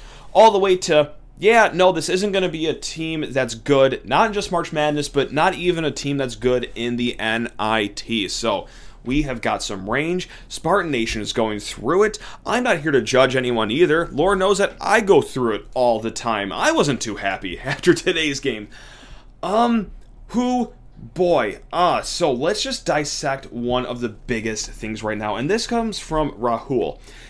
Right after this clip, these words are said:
Thank you for setting this one up, Rahul. "Point guard play is getting worse, which is frustrating. Need to get Walker to be that score-first point guard. Substitution pattern is horrendous.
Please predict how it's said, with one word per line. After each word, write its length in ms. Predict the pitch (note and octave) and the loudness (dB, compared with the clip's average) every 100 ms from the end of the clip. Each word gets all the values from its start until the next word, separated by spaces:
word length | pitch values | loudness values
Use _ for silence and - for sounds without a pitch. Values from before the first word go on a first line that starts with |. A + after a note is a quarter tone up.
| - | -10
Thank 340 | - G3+ G#3 | 0 2 2
you 220 | G3+ F#3+ | 2 2
for 180 | - E3 | 0 -4
setting 360 | D3 D3+ D3 B2+ | -2 0 0 0
this 200 | B2+ - | -2 -4
one 140 | B2 | -4
up, 240 | F#2+ A#2 A2+ | -2 -4 -2
Rahul. 480 | A2 A2 A2+ A#2 - - - - | -4 -2 -4 -6 -10 -20 -20 -2
"Point 260 | G3 A#3 | 0 2
guard 240 | A3+ G#3 - | 2 0 0
play 280 | E3 D#3+ | -2 0
is 200 | - C#3 | 0 -4
getting 420 | - C3+ D3 C#3+ B2 | -2 0 0 0 -2
worse, 380 | B2 B2 - | -2 -2 -4
which 400 | - A2+ A#2 - | -8 -6 -4 -6
is 220 | G#2+ A2+ - | -8 -8 -10
frustrating. 800 | - A#2 G#2+ - G2 D2 C#2+ - - - - | -6 -2 -2 -4 -8 -8 -10 -14 -18 -20 -8
Need 220 | C3 F3 | -4 -4
to 80 | G3 | -2
get 180 | F#3+ G3+ | 0 0
Walker 380 | D#3 D3+ D3+ D3+ | 2 2 2 -4
to 180 | - C3+ | -8 -8
be 180 | C#3+ | -8
that 380 | C#3 A2 A#2 - | -8 -2 0 0
score-first 720 | - - C#3+ D3 C#3 C3 C3+ - | -4 -4 0 0 0 -4 -6 -6
point 220 | B2 A#2 | -6 -4
guard. 200 | B2 A#2 | -4 -2
Substitution 640 | C3 C3+ C3+ - C3+ C3+ | -4 -6 -8 -8 -8 -8
pattern 360 | A#2+ B2 A#2+ A#2+ | -4 -2 -2 -4
is 200 | A2 A#2 | -6 -8
horrendous. 680 | G#2+ G2+ D3 G3 G#3+ G#3 | -8 -2 0 2 0 -2